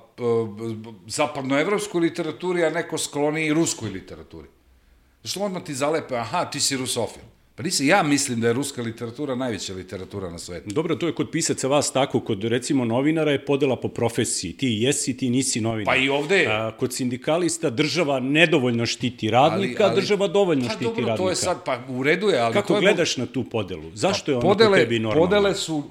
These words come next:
Speaker 1: ja se radujem svakoj podeli. Podele su nužne, e, različitosti su kvalitet.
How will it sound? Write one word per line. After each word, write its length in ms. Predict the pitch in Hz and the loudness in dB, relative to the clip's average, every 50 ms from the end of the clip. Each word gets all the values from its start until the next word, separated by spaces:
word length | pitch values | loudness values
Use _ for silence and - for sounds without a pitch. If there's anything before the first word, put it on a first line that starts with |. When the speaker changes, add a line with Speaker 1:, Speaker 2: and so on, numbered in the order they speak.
| - - - _ - | -14 -20 -20 _ -6
Speaker 1:
ja 180 | 95 120 143 | -2 -2 -2
se 160 | 143 - 156 139 | 0 -2 0 2
radujem 320 | 156 190 190 185 165 127 | 2 2 2 0 -2 -4
svakoj 400 | 113 - 165 175 175 - 120 - | -2 -2 -2 -2 -2 -6 -10 -8
podeli. 320 | - 107 95 85 78 71 - _ _ _ _ _ _ _ _ _ _ _ _ _ _ _ _ _ _ _ _ _ _ | -10 -12 -12 -12 -14 -18 -20 _ _ _ _ _ _ _ _ _ _ _ _ _ _ _ _ _ _ _ _ _ _
Podele 380 | - 131 147 165 185 190 180 156 | -2 0 0 2 2 0 0 -2
su 180 | - - 139 | -2 -4 -4
nužne, 300 | 139 143 160 165 147 147 127 | -2 -2 -2 0 -2 -2 -4
e, 300 | 110 113 127 123 117 117 | -2 0 0 2 2 4
različitosti 960 | 127 139 165 180 180 185 202 190 196 - 180 160 - 160 147 147 - - 143 | 4 4 4 4 2 0 -2 -2 -2 -4 -4 -4 -4 -4 -4 -4 -6 -6 -6
su 240 | - - 135 139 123 | -6 -6 -6 -8 -8
kvalitet. 760 | - - 135 127 131 135 135 139 - 127 95 - - - | -2 0 0 2 2 2 2 0 -2 -4 -4 -4 -10 -18